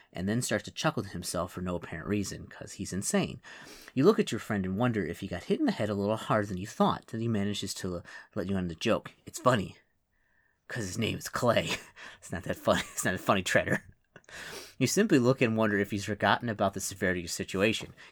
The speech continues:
"Get it?" <laughs> he says between small bursts of laughter. "The axe cuts through rocks like mud, and the guy who owns it is named," but the laughing continues before he can finish the sentence. You can only shake your head and assume this is some sort of dwarven humor.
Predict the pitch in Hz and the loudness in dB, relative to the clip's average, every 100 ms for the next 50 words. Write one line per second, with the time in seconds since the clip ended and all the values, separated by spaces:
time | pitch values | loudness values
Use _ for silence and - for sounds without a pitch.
0 | _ 110 156 151 - - - - - - | _ 2 4 4 0 -10 -16 -20 -20 -20
1 | _ - - - 120 127 120 104 113 - | _ -18 -8 -4 0 0 0 -4 -4 -2
2 | 120 107 104 98 98 92 85 92 117 113 | 2 2 2 0 0 0 0 0 0 -2
3 | - - - - 110 135 - 123 110 101 | -4 -12 -8 2 2 2 0 -2 -2 -2
4 | 104 - 90 95 107 90 80 - - 98 | -2 -2 -2 0 4 2 0 -14 -6 -4
5 | 104 107 117 120 95 113 117 101 104 101 | 2 4 4 2 0 0 2 0 0 2
6 | 98 92 - - - _ _ _ _ 131 | 2 0 -6 -20 -20 _ _ _ _ 4
7 | 135 127 143 123 - 110 101 110 123 104 | 8 8 6 2 2 -2 0 -2 0 0
8 | 110 104 98 - - 90 80 82 - - | 0 -2 -2 -2 -2 -2 -2 -8 -10 -16
9 | - - - - 160 185 139 - 131 - | -20 -20 -18 2 6 8 6 6 4 4
10 | 110 101 104 95 95 - 113 107 107 113 | 2 4 2 2 0 0 -2 -2 -2 -4
11 | 101 104 90 113 104 98 104 101 85 69 | -2 -2 -2 0 0 0 -2 -2 -2 -6